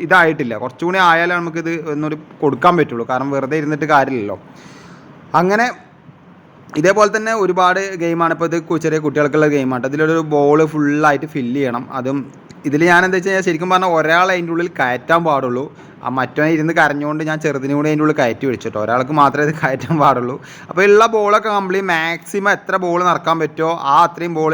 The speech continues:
നമ്മൾ അതിൻ്റെ ഉള്ളിൽ ഇറക്ക-, ആ, ഫുള്ള് നിറച്ചിടുക. അപ്പോൾ നമ്മൾ ടോപ്പായിട്ട് അവൻ നിറച്ചിട്ടുണ്ട്. അമ്പത്തിനാല്, അമ്പത്തഞ്ചൊക്കെ ആയിട്ടുണ്ട് കേട്ടോ. എന്താ വെച്ച് കഴിഞ്ഞാൽ അവനും കൂടി സഹായിക്കുന്നുണ്ട്. ഇത് അവർ കണ്ടിട്ടുണ്ടെങ്കിൽ ചിലപ്പോൾ ചീത്ത പറഞ്ഞിരുന്നു. കാരണം ആ വെച്ചിട്ട് അതിൻ്റെ ഉള്ളിൽ ഒരാളെ കയറ്റാനുള്ള അതിൽ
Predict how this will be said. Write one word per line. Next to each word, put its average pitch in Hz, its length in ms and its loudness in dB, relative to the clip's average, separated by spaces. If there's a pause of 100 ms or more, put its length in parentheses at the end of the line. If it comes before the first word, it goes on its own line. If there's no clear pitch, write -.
നമ്മൾ 151 180 -2
അതിൻ്റെ 147 180 -4
ഉള്ളിൽ 147 200 2
ഇറക്ക-, - 240 -8 (200)
ആ, - 20 -4 (320)
ഫുള്ള് 139 280 -2
നിറച്ചിടുക. 131 440 -2 (500)
അപ്പോൾ 165 140 4
നമ്മൾ 196 140 4 (760)
ടോപ്പായിട്ട് 185 540 2
അവൻ 185 160 -4
നിറച്ചിട്ടുണ്ട്. 160 460 -4
അമ്പത്തിനാല്, 147 460 0
അമ്പത്തഞ്ചൊക്കെ 147 540 -2
ആയിട്ടുണ്ട് 135 260 -2
കേട്ടോ. 113 160 -8 (440)
എന്താ 151 140 2
വെച്ച് 165 120 -2
കഴിഞ്ഞാൽ 175 220 2
അവനും 151 240 -4
കൂടി 196 100 -2 (100)
സഹായിക്കുന്നുണ്ട്. 165 640 0 (220)
ഇത് 123 160 -4
അവർ 131 140 -2 (100)
കണ്ടിട്ടുണ്ടെങ്കിൽ 156 400 0
ചിലപ്പോൾ 156 220 -2
ചീത്ത 147 220 -2
പറഞ്ഞിരുന്നു. 135 360 -4
കാരണം 123 280 -4
ആ 127 120 0
വെച്ചിട്ട് 143 340 -4
അതിൻ്റെ 139 180 -2
ഉള്ളിൽ 147 220 0
ഒരാളെ 151 260 4
കയറ്റാനുള്ള 165 380 0
അതിൽ 156 140 -2